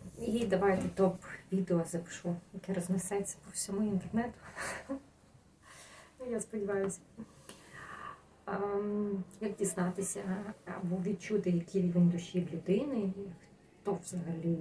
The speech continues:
яка суть людини з рівня душі, на рівні душі. Дивіться завжди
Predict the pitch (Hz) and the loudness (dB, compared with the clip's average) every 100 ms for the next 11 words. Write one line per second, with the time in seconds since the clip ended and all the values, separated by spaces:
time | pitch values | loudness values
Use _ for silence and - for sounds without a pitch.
0 | 160 160 175 170 - 180 190 180 180 185 | -2 -6 -6 -4 0 0 2 4 6 8
1 | 180 175 170 175 170 175 - 208 226 175 | 6 4 4 6 6 4 -2 0 2 4
2 | 180 180 180 175 - 170 - - - - | 6 6 6 2 -4 -6 -6 -16 -20 -20
3 | - - - - - - - 180 175 185 | -20 -20 -20 -20 -20 -20 -6 0 0 2
4 | 220 - 190 175 170 - 185 208 220 | 2 2 2 2 0 -2 0 2 0